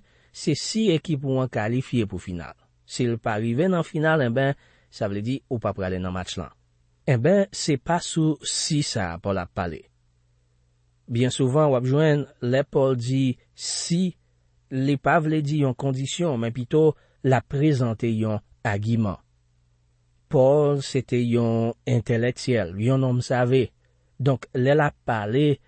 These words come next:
li pale avèk lojik yon gran pansè. Gen menm moun ki di,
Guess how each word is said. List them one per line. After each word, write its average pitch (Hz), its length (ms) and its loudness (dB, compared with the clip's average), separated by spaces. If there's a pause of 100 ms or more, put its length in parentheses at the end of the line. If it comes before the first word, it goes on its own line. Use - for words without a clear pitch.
(280)
li 135 180 2
pale 123 460 0
avèk 120 240 -2
lojik 127 560 2
yon 104 160 -2
gran 98 220 -4
pansè. 98 400 -4 (1080)
Gen 120 160 2
menm 131 200 4
moun 127 280 2
ki 123 160 -4
di, 143 240 0